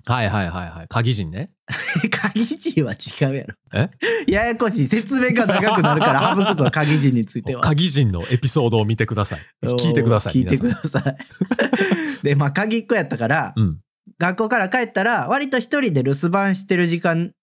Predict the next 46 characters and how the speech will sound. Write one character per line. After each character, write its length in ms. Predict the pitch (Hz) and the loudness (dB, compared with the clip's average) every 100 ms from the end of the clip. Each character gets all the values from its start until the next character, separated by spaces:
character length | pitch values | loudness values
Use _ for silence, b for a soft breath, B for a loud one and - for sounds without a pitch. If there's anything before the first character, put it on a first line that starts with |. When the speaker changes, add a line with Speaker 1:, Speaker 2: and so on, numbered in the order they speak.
| _ | _
Speaker 2:
長 300 | 147 160 156 | -2 0 0
か 100 | 131 | -2
っ 120 | 98 | -6
た 100 | - | -10
ん 100 | 95 | -10
で 60 | 92 | -2
す 20 | |
よ。 60 | 131 | 0
Speaker 1:
は 80 | 107 | 2
い 40 | |
は 180 | 101 92 | 2 0
い 0 | |
は 40 | |
い 20 | |
は 80 | 85 80 78 78 - | -2 -8 -12 -16 -18
い 20 | |
は 100 | 80 - _ - | -20 -20 _ -4
い。 20 | |
Speaker 2:
で、 120 | 170 | 0
留 100 | 180 294 | 0 0
守 120 | 339 | -2
番 200 | 311 302 269 | -2 -4 -4
し 40 | |
て 100 | 285 | -2
る 100 | 269 | -2
時 240 | 262 202 | -2 -4
っ 20 | - | -6
て、 400 | - 127 95 - | -2 0 0 -2
Speaker 1:
う 80 | 95 | -4
ん。 160 | 78 B - | -4 B -4
Speaker 2:
ま 100 | 202 | -2
あ、 40 | |
例 140 | 170 175 | 0 0
え 20 | |
ば 100 | 147 | 0
宅 240 | 147 143 | 0 0
配 260 | 147 156 139 | 2 2 2
便 200 | 135 135 | 2 2
が 120 | 131 | 0
来 120 | - | -2
た 140 | - 117 | -2 -2
り 120 | 92 | -2
と 140 | 98 | -10
か、 300 | - 110 92 - | -6 -6 -6 -4
Speaker 1:
う 60 | |
ん。 160 | 98 | -4